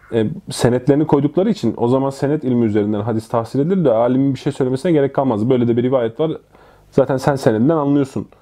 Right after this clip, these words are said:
demeye gelirdi. O yüzden çok fazla kınanamaz diyor. Haklılar, eskiden kitaplar cahiller okusun diye yazılmazdı. E, yani genelde alimler okurdu ve kitaplar oturulup öğrenilirdi. Zaten sen tek başına kitap okuyacak düzeye geldiğinde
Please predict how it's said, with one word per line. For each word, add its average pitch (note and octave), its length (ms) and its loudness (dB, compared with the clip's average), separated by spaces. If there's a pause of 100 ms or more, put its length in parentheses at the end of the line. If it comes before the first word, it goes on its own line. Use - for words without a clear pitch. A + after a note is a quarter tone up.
(360)
demeye B2+ 240 2
gelirdi. D3+ 320 2
O F#3+ 80 4
yüzden D#3 180 2
çok D3+ 200 -2
fazla D3+ 240 0
kınanamaz D3 600 -2 (640)
diyor. F3 180 4 (120)
Haklılar, G3+ 380 2
eskiden F3+ 420 2
kitaplar F#3 480 0 (140)
cahiller C3 420 4
okusun E3 320 0
diye E3 100 4
yazılmazdı. D#3 600 0 (720)
E, C3+ 40 2
yani A#2 380 2
genelde B2 320 2
alimler B2+ 340 2
okurdu C#3 400 -2 (380)
ve A#2 220 2
kitaplar C#3+ 440 0 (260)
oturulup C3 400 0
öğrenilirdi. A2 560 2
Zaten C#3 280 0
sen B2+ 220 0
tek C3+ 220 -2
başına A#2+ 240 -2
kitap A#2 200 -2
okuyacak A#2+ 420 0
düzeye A2+ 240 2
geldiğinde B2 480 -2